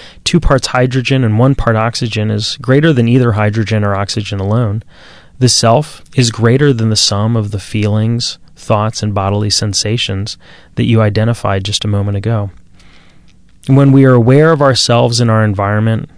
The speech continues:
we can, as they say in Gestalt, make contact.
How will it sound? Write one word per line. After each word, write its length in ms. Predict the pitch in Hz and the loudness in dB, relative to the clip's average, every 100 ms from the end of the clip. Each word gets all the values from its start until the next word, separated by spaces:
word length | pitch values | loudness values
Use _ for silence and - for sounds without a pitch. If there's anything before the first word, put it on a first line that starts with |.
| - | -10
we 140 | 120 113 | -4 -4
can, 400 | - 131 131 131 | -2 0 0 0
as 240 | - 104 | -4 -6
they 140 | - 113 | -4 -4
say 240 | - 123 | 0 0
in 60 | 120 | 0
Gestalt, 540 | 127 - 101 98 - - - - - - - | -2 -2 -2 -4 -8 -20 -20 -20 -20 -16 -6
make 380 | 104 98 - | -4 -4 -10
contact. 800 | - - 101 95 98 87 - - | -14 -10 -8 -8 -10 -10 -14 -20